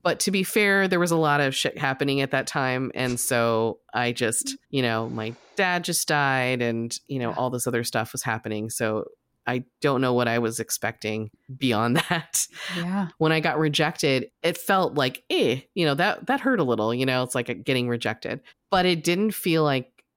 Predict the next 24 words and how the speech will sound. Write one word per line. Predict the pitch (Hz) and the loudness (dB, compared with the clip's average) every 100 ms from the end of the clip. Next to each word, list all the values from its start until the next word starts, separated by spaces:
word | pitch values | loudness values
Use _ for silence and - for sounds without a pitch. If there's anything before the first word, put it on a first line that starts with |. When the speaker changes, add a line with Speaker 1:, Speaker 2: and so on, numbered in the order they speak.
| _ _ | _ _
Speaker 1:
it | 160 147 | -4 -4
deterred | 156 - - 151 131 95 | -6 -6 0 0 0 -4
me | - 117 - | -12 -14 -8
Speaker 2:
Awesome. | 214 160 156 165 190 226 - | -2 -2 0 0 2 0 -4
Speaker 1:
to | - | -4
try | - 156 143 | -2 0 2
to | 139 | 0
submit | - 160 151 | 0 0 2
it | 139 117 - | 2 -2 -4
somewhere | - 135 127 107 | -4 -2 -2 -2
else. | 120 71 127 - - _ _ - | -2 -4 -2 -4 -4 _ _ -4
Speaker 2:
Okay. | 185 220 262 240 294 - | -4 0 2 2 2 -2
Speaker 1:
The | |
first | 156 185 180 | 0 0 2
thing | 196 185 | 2 2
that | 170 | 4
I | 165 | 4
wanna | 151 143 | 2 2
do | 139 139 131 | 2 2 2
is | 131 131 | 2 0
I'm | 123 135 | -4 -2
going | 135 131 135 139 | 0 0 0 0
to | - 151 | -4 -6
submit | 135 - 135 131 127 127 120 - - | -4 -2 -2 -2 0 0 0 -2 -6